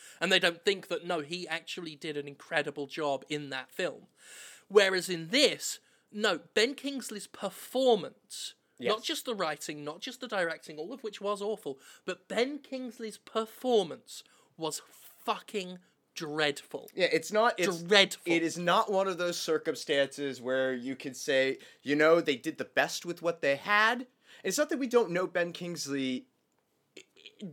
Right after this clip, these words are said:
Speaker 2: doesn't have acting talent. He does. I don't think he's a immense, I don't think he's the immensely talented,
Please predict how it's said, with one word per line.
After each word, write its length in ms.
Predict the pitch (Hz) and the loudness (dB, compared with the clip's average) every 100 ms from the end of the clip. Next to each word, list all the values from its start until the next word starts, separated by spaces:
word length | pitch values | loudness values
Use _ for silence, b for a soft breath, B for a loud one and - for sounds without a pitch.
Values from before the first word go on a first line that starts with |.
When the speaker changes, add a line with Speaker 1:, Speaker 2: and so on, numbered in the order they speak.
| - | -2
Speaker 2:
doesn't 340 | 208 214 202 160 | 2 2 0 -8
have 300 | 156 170 151 | -2 0 2
acting 340 | 139 - 120 | 0 -2 -10
talent. 640 | - - 139 92 - - - _ _ _ - | -10 -6 -6 -6 -12 -20 -20 _ _ _ -6
He 160 | 427 440 | -4 0
does. 460 | 139 92 180 - B B - | 0 0 -4 -6 B B -2
I 80 | |
don't 180 | 311 226 | 0 2
think 180 | 240 - | 0 -2
he's 320 | - 147 151 - | -8 -6 -6 -4
a 300 | 127 113 107 | -4 -4 -2
immense, 520 | 143 127 - 120 170 - | -2 -2 -4 -6 -4 2
I 80 | 233 | 2
don't 140 | 240 | 2
think 120 | 240 | -4
he's 200 | 180 156 | -6 -10
the 140 | 151 143 | -8 -6
immensely 720 | 127 113 110 147 - - 127 | -4 -2 -2 -2 -6 -8 -8
talented, 960 | 117 - 127 123 120 110 - 110 104 | -8 -2 0 0 -2 -6 -2 0 0